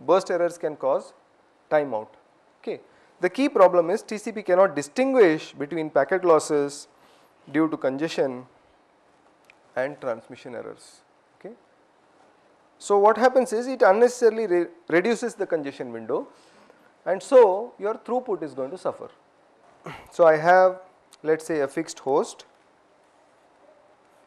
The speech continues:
I have a wired network, and I have a,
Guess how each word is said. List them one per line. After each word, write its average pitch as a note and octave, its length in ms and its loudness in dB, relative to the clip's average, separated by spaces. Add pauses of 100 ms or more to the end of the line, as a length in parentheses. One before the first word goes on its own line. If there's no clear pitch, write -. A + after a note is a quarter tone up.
(120)
I C#3+ 80 -4
have D3 200 -4
a C#3 80 -4
wired C#3 360 4
network, C3 640 -6 (2500)
and C#3 240 -2
I C3+ 100 4
have C3 320 -4
a, C#3 180 -4